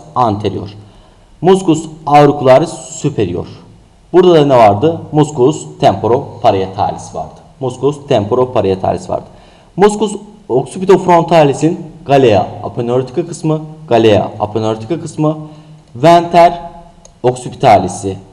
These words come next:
venter occipitalisi. Şurada görmüş olduğunuz kasımız, şurada görmüş olduğunuz kasımız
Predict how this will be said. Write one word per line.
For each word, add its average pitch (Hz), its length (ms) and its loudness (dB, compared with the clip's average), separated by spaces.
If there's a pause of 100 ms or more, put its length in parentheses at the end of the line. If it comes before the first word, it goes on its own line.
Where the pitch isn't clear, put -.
(160)
venter 139 640 2 (100)
occipitalisi. 92 960 -2 (1500)
Şurada 196 240 4
görmüş 185 340 4
olduğunuz 160 380 4
kasımız, 147 580 0 (560)
şurada 165 260 0
görmüş 131 320 0
olduğunuz 107 320 -4
kasımız 120 520 -10